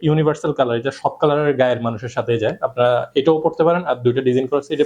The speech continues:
পার্টি প্রোগ্রামের জন্য যেটা করা, এই যে এখানে টাক্সিডো ডিনার করা,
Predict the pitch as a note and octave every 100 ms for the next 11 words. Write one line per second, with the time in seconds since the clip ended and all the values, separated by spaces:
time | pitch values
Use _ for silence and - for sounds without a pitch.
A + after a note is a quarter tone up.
0 | D3 B2+ B2 B2 B2+ B2 B2 C3 A#2 A2
1 | G2+ - - - _ _ C#3 A#2+ C3 B2+
2 | - - _ _ _ _ _ _ _ -
3 | - - - D3 G3+ F3 D#3+ C3+ A2 G#2+